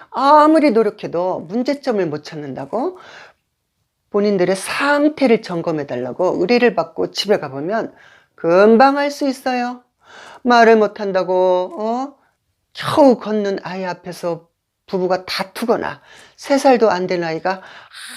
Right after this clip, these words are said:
한참 호기심이 있을 시기인데 화장지를 뽑을 수도 있고, 휴지를 뽑아서 갖고 놀 수도 있고, 장난감을 흐트러서 낭장판을 만들 수도 있고, 밥 먹고 물 먹다가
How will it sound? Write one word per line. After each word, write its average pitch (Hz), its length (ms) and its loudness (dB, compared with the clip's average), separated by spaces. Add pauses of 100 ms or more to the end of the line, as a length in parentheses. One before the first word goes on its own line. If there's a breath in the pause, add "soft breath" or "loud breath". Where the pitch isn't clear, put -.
한참 302 420 2
호기심이 254 500 0
있을 208 460 -2
시기인데 160 880 -4 (760 soft breath)
화장지를 226 920 0 (320 soft breath)
뽑을 311 220 6
수도 - 220 -4
있고, - 460 -6 (160 soft breath)
휴지를 220 460 0
뽑아서 151 580 -2
갖고 294 400 0
놀 294 180 6
수도 247 240 -2
있고, 139 560 -2
장난감을 254 840 2 (200 loud breath)
흐트러서 294 840 -2 (340 loud breath)
낭장판을 285 840 2
만들 226 360 2
수도 214 240 -4
있고, 147 380 -4 (260 loud breath)
밥 208 200 -2
먹고 196 380 0
물 202 280 0
먹다가 190 560 -2